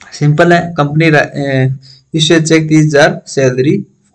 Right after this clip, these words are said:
of June month and adjust advance salary of Rs दो हज़ार। आपको क्या करना है, सैलरी इशू करनी है, दो हज़ार रुपये का salary advance है वो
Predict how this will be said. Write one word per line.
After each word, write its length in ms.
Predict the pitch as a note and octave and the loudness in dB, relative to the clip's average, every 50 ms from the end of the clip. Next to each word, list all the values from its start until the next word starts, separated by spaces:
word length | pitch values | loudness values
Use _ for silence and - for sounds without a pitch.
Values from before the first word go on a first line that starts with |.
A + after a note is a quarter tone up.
| - | -2
of 120 | C#3+ D3 C#3+ | -2 -2 -2
June 340 | C#3+ - C#3 C3+ C3 C3 | -2 -4 -2 0 0 2
month 260 | C3 C3+ C3+ C3+ C3+ C3 | 2 2 2 0 -2 -6
and 300 | C3+ - C#3 C#3+ C#3+ C#3 | -10 -6 -6 -4 -2 0
adjust 580 | C3+ C3 C3 C3 D3+ E3 E3 - - - - E3+ | 0 0 0 0 -2 -2 -2 -4 -8 -8 -4 -4
advance 340 | D3 C#3 C#3 C#3+ D#3 D#3+ D#3 - | -2 -2 0 -2 -2 -2 -2 -2
salary 280 | D3 C3 C3 C3+ C3 C#3 | -2 0 0 0 2 2
of 220 | C#3+ D3 C#3+ - | 0 0 -2 -2
Rs 360 | C3+ C3+ C#3+ E3+ G3 G3+ G3+ - - - _ _ _ _ _ _ - - - - - - - - - | -4 -2 0 0 0 0 -2 -6 -18 -20 _ _ _ _ _ _ -20 -18 -18 -18 -18 -18 -20 -12 -2
दो 180 | - E3 E3+ D#3 | 0 4 4 4
हज़ार। 300 | - - - - - - _ - | 2 2 -2 -6 -8 -12 _ -8
आपको 400 | C#3+ C#3+ - - D#3 D3+ F#3 F#3 | -6 -6 -6 -6 -4 0 0 2
क्या 160 | F#3 G3 F#3+ | 2 2 0
करना 140 | F#3+ F#3+ F#3+ | 0 0 -2
है, 60 | G3 | -2
सैलरी 300 | G3 - D3+ C#3 D3+ D#3+ | 0 0 0 0 0 0
इशू 200 | F3 - - G3 | -2 0 0 2
करनी 200 | F#3+ F#3 F#3 F#3+ | 2 2 2 0
है, 60 | G3 | 0
दो 200 | F#3 E3+ F3 F3+ | 0 2 2 2
हज़ार 200 | F3+ E3+ D#3+ C#3+ | 2 2 0 0
रुपये 260 | C3+ C3+ C3 C#3+ C#3+ | 0 -2 -2 -2 -4
का 360 | C#3+ D3 - G3 G3+ - _ _ _ _ _ _ | -4 -2 -4 -6 -6 -8 _ _ _ _ _ _
salary 360 | - - D3+ D3 C#3+ D3 D#3 D#3+ | -8 0 2 2 4 4 4 4
advance 420 | D#3 D3+ C#3 C#3 C#3 C#3+ C#3+ - | 4 2 2 0 0 0 0 0
है 60 | D3+ | 0
वो 300 | D#3 F3 G#3 A3+ - _ | 0 0 0 -2 -4 _